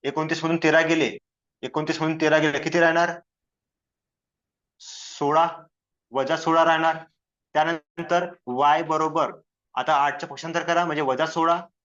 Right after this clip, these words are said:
भागीला आठ बरोबर, अ, वाय बरोबर किती येईल, आठ एक आठ, आठ दोन सोळा, म्हणजे वजा दोन. थोडंसं हे उद-, उदाहरण, अ, काही ठिकाणी आहे, अ, जिथे, अ, समजायला वेळ लागते, पण व्हिडिओ तुम्ही पहा.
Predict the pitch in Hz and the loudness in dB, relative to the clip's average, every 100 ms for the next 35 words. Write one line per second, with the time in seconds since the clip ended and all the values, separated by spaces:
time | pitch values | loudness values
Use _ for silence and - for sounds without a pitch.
0 | - 131 131 147 147 143 160 170 _ _ | -2 -2 0 0 0 0 -2 -2 _ _
1 | _ - 139 151 151 120 85 _ _ _ | _ -8 -4 -4 -4 -6 -8 _ _ _
2 | 117 117 117 117 113 113 135 139 147 151 | -12 -12 -10 -8 -8 0 4 4 6 4
3 | 156 160 175 165 180 208 - _ _ - | 4 0 0 2 2 0 -10 _ _ 2
4 | 143 - 156 165 180 - 143 135 151 151 | 2 2 2 4 4 4 0 0 -6 -2
5 | 147 139 143 131 127 170 - _ _ _ | -2 -2 -2 -2 0 -2 -2 _ _ _
6 | 131 120 92 - - _ _ 113 120 139 | -8 -8 -10 -20 -20 _ _ -20 -6 0
7 | 147 170 165 180 175 139 135 131 139 160 | 2 2 2 2 0 -4 -4 0 2 4
8 | 170 170 _ _ _ - 123 123 120 - | 0 -4 _ _ _ -10 -6 -4 -4 2
9 | 139 147 160 165 175 175 147 165 - _ | 4 4 2 2 4 2 2 -4 -4 _
10 | _ _ - 117 117 123 151 151 147 - | _ _ -6 -4 -2 -2 4 4 4 0
11 | 120 117 131 139 151 147 165 170 - - | -4 -2 0 2 2 2 2 0 -2 -6
12 | 151 - _ _ _ _ _ _ _ _ | -8 -8 _ _ _ _ _ _ _ _
13 | - - _ _ 123 120 139 151 156 160 | -20 -20 _ _ -10 -6 -2 -2 0 -2
14 | 160 143 147 | -2 -2 -2